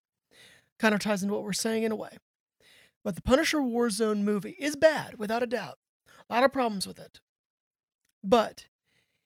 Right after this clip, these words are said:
if it was animated, more specifically two D animated, it would have been more accepted. It wouldn't have been,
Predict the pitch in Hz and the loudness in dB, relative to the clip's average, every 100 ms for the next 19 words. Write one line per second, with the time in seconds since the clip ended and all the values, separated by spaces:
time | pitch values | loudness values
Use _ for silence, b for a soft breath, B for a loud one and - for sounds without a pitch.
0 | _ _ _ _ _ _ - 262 330 - | _ _ _ _ _ _ -4 -2 -2 -4
1 | 302 294 277 262 233 247 214 196 170 165 | -6 -2 -2 2 4 4 2 -2 -6 -2
2 | 190 285 359 - 311 285 277 247 214 - | 0 2 0 -2 -2 0 -2 0 0 0
3 | 233 285 311 302 311 311 320 359 311 _ | 0 0 0 -2 -4 -4 -6 -8 -12 _
4 | _ _ _ _ _ _ 240 226 226 220 | _ _ _ _ _ _ 4 4 6 4
5 | 214 202 - 165 - - - _ _ _ | 2 0 -4 -10 -12 -20 -20 _ _ _
6 | _ _ _ _ _ _ _ _ 226 208 | _ _ _ _ _ _ _ _ -4 2
7 | 277 349 339 349 | 4 4 2 -2